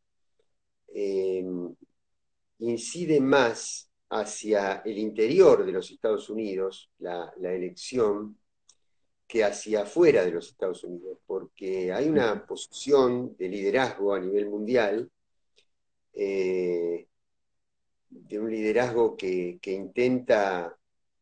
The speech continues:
Speaker 1: que el, que el resto del mundo, eh, siga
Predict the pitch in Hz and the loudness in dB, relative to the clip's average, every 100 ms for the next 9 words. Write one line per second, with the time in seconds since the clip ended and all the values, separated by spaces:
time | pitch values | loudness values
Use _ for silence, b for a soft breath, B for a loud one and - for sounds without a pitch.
0 | _ _ _ _ - 98 90 87 - - | _ _ _ _ -10 -6 -6 -8 -12 -8
1 | 92 92 117 135 135 117 101 107 139 143 | -6 -4 -2 -4 0 2 2 2 -4 -2
2 | 135 127 107 - _ _ _ _ _ - | 2 2 2 -4 _ _ _ _ _ -8
3 | 95 95 92 92 90 90 87 - _ _ | -4 -2 -2 -2 -2 -2 -4 -12 _ _
4 | _ _ _ _ _ _ _ _ _ _ | _ _ _ _ _ _ _ _ _ _
5 | _ _ _ _ _ _ _ - - 160 | _ _ _ _ _ _ _ -8 -6 -4
6 | 143 127 120 - | 2 2 2 -6